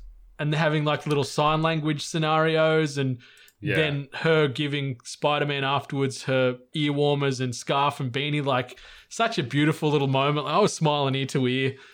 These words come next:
Speaker 1: seeing this kind of stuff play out, and, and even just,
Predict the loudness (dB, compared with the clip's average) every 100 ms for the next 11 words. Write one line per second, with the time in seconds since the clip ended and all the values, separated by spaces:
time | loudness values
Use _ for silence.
0 | _ -4 -2 -2 -4 -4 -4 -2 -2 -4
1 | -2 -2 0 0 -2 -2 -2 -4 -6 -2
2 | -2 -2 -14